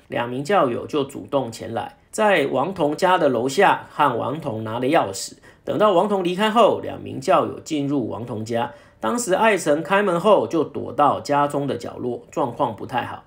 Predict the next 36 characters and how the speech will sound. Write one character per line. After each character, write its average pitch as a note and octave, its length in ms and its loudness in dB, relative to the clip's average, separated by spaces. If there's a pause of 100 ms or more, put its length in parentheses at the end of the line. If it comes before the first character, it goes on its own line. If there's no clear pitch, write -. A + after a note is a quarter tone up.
两 C3 180 -2
名 D3 140 -2
教 F#3+ 240 4
友 A#2 180 2
也 G#2 140 -6
不 B2+ 100 -6
敢 A#2 180 0
入 A#2 180 -6
内， B2 260 -6 (180)
只 D#3+ 160 -2
敢 F3+ 180 0
在 E3+ 280 4
门 B2+ 200 -2
口 B2+ 200 2
外 C#3+ 280 4
用 C3 300 0
语 E2+ 200 -14
言 F2+ 200 -12
安 C#3+ 160 -2
抚。 - 140 -12 (320)
结 F3+ 160 4
果 G#3 100 6
不 D3+ 120 4
到 F#3+ 120 6
一 F3+ 60 0
分 F3+ 160 0
钟， E3+ 320 6
艾 F#3 220 2
成 B2+ 240 -4
就 C#3 160 0
突 G#3 260 -4
然 B2 260 2
往 G2+ 240 -6
房 G#2+ 200 -6
间 C3+ 200 -2
冲， C3 300 -2